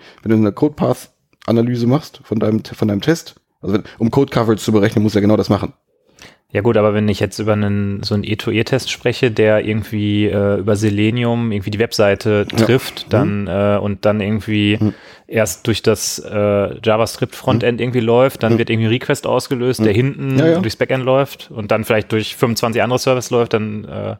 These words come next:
Speaker 1: Ja, das Ding ist natürlich
Speaker 2: ist halt schwieriger als jetzt in einem J-Unit-Test.
Speaker 1: Ja, ja, ja, dann, dann, ja, ja, das ist richtig, das ist
Speaker 2: Ja.
Speaker 1: richtig. Äh,
Speaker 2: Aber
Speaker 1: aber
Speaker 2: ich meine, ist halt Spotify,
Speaker 1: Das ist
Speaker 2: ne?
Speaker 1: halt Spotify.
Speaker 2: Also.
Speaker 1: Das ist halt Spotify. Nee, aber die Idee ist, dass, ähm,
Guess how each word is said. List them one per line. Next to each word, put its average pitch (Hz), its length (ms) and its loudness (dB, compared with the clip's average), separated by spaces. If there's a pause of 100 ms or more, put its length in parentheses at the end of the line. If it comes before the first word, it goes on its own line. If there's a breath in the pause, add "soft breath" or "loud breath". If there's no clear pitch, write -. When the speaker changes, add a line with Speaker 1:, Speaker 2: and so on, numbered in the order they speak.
(240 loud breath)
Speaker 1:
Ja, 101 200 -2
das 113 160 -2
Ding 147 180 2
ist 135 100 -4
natürlich 151 280 -4
Speaker 2:
ist 123 120 -2
halt 120 320 -2
schwieriger 139 460 2
als 117 220 -2
jetzt 120 160 -6
in 113 100 -6
einem 110 300 -6
J-Unit-Test. 120 840 0
Speaker 1:
Ja, - 160 -2
ja, - 0 -
ja, 127 220 2
dann, 110 160 -8
dann, 120 340 -4
ja, 92 220 -2
ja, 117 160 2
das 139 160 -6
ist 120 100 -8
richtig, - 240 -6
das 107 160 -6
ist 110 60 -6
Speaker 2:
Ja. 104 80 -6
Speaker 1:
richtig. - 180 -16 (420 soft breath)
Äh, 101 60 -2
Speaker 2:
Aber 95 120 0
Speaker 1:
aber 104 100 0
Speaker 2:
ich - 80 -4
meine, 95 260 -2 (100)
ist - 120 -20
halt 87 100 -6
Spotify, - 320 -8
Speaker 1:
Das - 120 -4
ist 104 80 -2
Speaker 2:
ne? - 20 -2
Speaker 1:
halt - 100 -6
Spotify. 90 320 -10 (100)
Speaker 2:
Also. 85 140 -14 (140)
Speaker 1:
Das 85 100 -12
ist 101 60 -2
halt 98 100 -4
Spotify. 95 360 -10 (280 loud breath)
Nee, 139 180 2
aber 123 120 4
die 120 120 -2
Idee 120 220 2
ist, 151 240 0
dass, 135 300 -2
ähm, 120 320 2